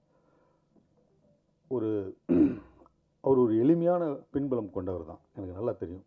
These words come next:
எங்க வீட்டு வர்றாரு, எல்லா வேலைகளும் செய்வார். அது,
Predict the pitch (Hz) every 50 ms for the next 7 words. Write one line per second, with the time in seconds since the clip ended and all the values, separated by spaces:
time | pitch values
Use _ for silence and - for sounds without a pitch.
0 | _ _ _ _ _ _ _ _ _ - 92 90 87 87 92 98 - - 101 95
1 | 95 95 95 92 92 92 95 95 98 98 110 - - _ - - - 98 120 147
2 | 175 185 190 165 135 - 117 135 147 147 139 147 151 143 - - 110 101 92 92
3 | - - 107 101 98 92 95 92 -